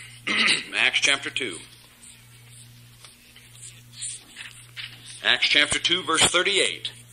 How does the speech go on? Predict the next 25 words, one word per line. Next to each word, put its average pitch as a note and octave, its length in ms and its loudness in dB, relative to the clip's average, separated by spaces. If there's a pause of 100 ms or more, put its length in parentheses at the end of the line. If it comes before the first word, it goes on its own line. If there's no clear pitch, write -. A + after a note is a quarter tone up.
(140)
Acts A2+ 240 2
two E3+ 240 0
thirty-eight. E3+ 640 2 (960)
"Then D#3 320 2
Peter F3 320 2
said E3+ 200 6
unto E3+ 120 2
them, E3+ 260 6
Repent F3 340 4
and F3+ 80 -10
be D#3 60 4
baptized, D#3+ 680 4
every F3+ 160 4
one F#3 160 4
of C3 80 -2
you." G2 240 -6 (480)
<laughs> - 60 -6 (600)
No, B2+ 240 2
that's C#3+ 180 2
the D3+ 80 -2
way D3+ 120 4
the - 60 -2
Campbellites C3+ 600 4
say G#2 180 2
it. C3 120 0